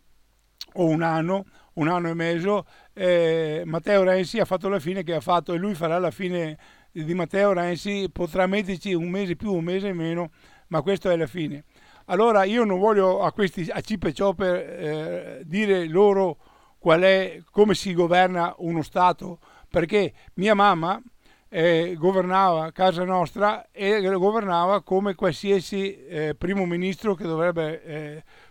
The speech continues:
prendere, eh, fare. In realtà, eh, mia mamma e mio papà lavoravano del loro lavoro, questi lavoro, eh, vivono,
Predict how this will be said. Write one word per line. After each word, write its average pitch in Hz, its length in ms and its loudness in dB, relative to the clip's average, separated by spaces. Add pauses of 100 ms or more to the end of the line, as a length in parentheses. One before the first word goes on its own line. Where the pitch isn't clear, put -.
prendere, 175 800 2
eh, 160 380 -16
fare. 185 560 4 (380)
In 165 100 -4
realtà, 190 420 4 (440)
eh, 151 420 -6 (400)
mia 175 240 -4
mamma 190 300 0
e - 20 -4
mio 180 160 -2
papà 175 320 2
lavoravano 165 640 0
del 156 140 -2
loro 185 240 0
lavoro, 190 400 0
questi 160 280 -6
lavoro, 160 560 -4
eh, 170 160 -12
vivono, 180 640 -2